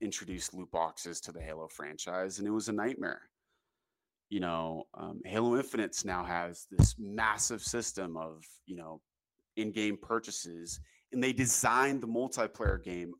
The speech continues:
around pressuring you to buy things. And my question is, like, what, you know, is it just that, you know, the market will dictate when's too much,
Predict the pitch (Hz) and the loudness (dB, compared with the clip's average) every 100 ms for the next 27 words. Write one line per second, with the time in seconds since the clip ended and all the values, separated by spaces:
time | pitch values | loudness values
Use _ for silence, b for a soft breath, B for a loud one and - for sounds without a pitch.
0 | - 110 98 110 117 127 123 113 104 - | 2 2 4 8 10 10 8 4 -2 -8
1 | b b b - - 135 - 120 110 104 | b b b -12 0 0 2 0 0 -2
2 | 95 - 87 104 101 69 - - - - | -4 -2 2 2 0 -12 -12 -8 -8 -8
3 | - _ _ _ _ _ _ - 104 101 | -14 _ _ _ _ _ _ -4 -2 0
4 | 98 92 87 - _ _ _ _ _ _ | 0 -2 -6 -10 _ _ _ _ _ _
5 | _ _ _ _ - 131 123 - 190 - | _ _ _ _ -2 4 4 6 2 6
6 | - 127 123 104 98 85 - _ _ _ | 8 8 6 2 0 -2 -6 _ _ _
7 | 127 151 175 - - _ _ _ _ _ | 0 4 4 2 -20 _ _ _ _ _
8 | _ _ _ _ _ _ _ _ _ _ | _ _ _ _ _ _ _ _ _ _
9 | _ _ _ _ - 143 143 170 165 185 | _ _ _ _ 6 8 8 6 6 2
10 | 120 117 139 175 - - - 147 131 123 | 0 2 4 4 2 -4 4 6 6 2
11 | - 143 120 107 104 - - 117 113 120 | -2 0 2 2 0 -6 -2 2 6 6
12 | 135 127 117 98 104 - - 120 117 113 | 6 2 2 0 0 0 2 4 4 0
13 | _ _ _ 120 107 110 110 - - 107 | _ _ _ -6 2 2 2 0 0 2
14 | 92 139 - | 4 4 4